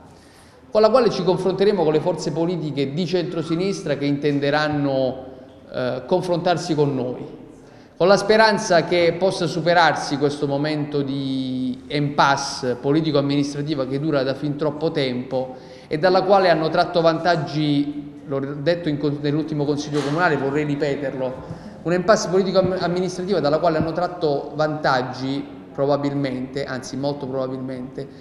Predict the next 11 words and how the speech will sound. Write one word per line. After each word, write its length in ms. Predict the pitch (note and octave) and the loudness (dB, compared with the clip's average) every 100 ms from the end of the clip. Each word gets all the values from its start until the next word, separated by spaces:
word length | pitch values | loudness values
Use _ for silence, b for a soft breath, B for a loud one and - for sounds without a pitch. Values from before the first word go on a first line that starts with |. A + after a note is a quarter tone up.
| B | B
solo 260 | B - A#3+ | B 4 6
ed 100 | G#3 | 6
esclusivamente 720 | G3 - G3+ G#3 G#3 G#3 D#3 | 4 0 2 2 2 0 -2
esponenti 520 | D#3 - F#3+ G3+ E3 | -4 -2 -2 -2 -4
istituzionali 760 | D#3 D3 E3 E3+ E3+ F3 C#3+ C3 | -6 -6 -6 -6 -4 -2 -2 -2
di 120 | C3+ | -4
centrodestra 1200 | D3 E3 D#3+ D#3+ F3+ F3+ - F#3 F3+ - - - B B - | -4 -4 -2 0 0 -2 -4 -2 -2 -6 -14 -18 B B -10
a 120 | B2+ | -6
tutti 260 | F3+ F3 | -6 -6
i 40 | D3+ | -4
livelli, 680 | C3 A#2+ A2+ A#2+ D#3 - | -4 -4 -8 -10 -10 -10